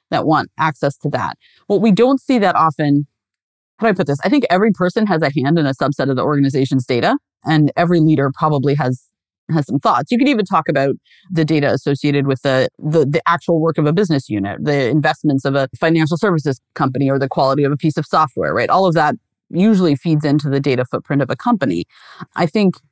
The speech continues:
when we really think about it, that there's huge value in those different organizations understanding each other. And so first we get to the point that everybody is anteing up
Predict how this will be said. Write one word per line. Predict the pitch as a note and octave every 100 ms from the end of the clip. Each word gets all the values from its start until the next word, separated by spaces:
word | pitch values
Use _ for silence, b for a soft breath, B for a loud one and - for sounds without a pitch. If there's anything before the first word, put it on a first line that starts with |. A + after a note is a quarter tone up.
| _ -
when | E3 F#3
we | F#3+
really | B3 C4+
think | - A3+
about | F#3 E3
it, | D3 E3
that | D3
there's | D3+ F3 D#3+ -
huge | - - A#3 A#3 D#3+
value | C#3 D3 C#3 F3 A3 B3+ - _ _ -
in | F#3
those | F3 E3+
different | - D#3 F3+ -
organizations | D3+ D#3+ D3 C3+ B2+ - C3 -
understanding | C#3+ C3 - A#2 B2+ A#2
each | A2+ -
other. | C#3+ B2 G2 - _ _ _ -
And | F#3 F3
so | F#3+ E3 - _
first | - A#3+ -
we | A3
get | F3+ D#3+
to | -
the | E3+
point | D#3 E3+ D3+
that | D3
everybody | A#2+ D#3 D#3 D#3 D3
is | D3 -
anteing | D3+ D3 - C3 D3
up | C3+